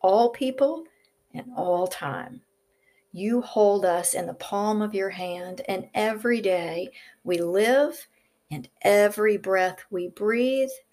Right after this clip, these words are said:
is yours. Thank you. Thank you for choosing us to be your children. Thank you for sending your son to make us so.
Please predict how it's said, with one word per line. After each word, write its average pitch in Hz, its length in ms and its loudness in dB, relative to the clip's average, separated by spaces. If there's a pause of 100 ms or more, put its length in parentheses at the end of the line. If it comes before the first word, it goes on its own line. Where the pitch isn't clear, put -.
(720)
is 170 220 -12
yours. - 680 -6 (760)
Thank 185 340 -4
you. 156 160 -12 (680)
Thank 202 240 -2
you 294 80 -6
for 254 120 0
choosing 208 640 -2
us 180 420 -4
to - 120 -8
be 180 220 -2
your 170 160 -6
children. 175 640 -6 (340)
Thank 185 260 2
you 190 120 -4
for 175 120 -4
sending 214 580 2
your 185 120 -4
son 185 360 0
to 180 80 -2
make 175 360 -6
us 160 200 0
so. 156 440 0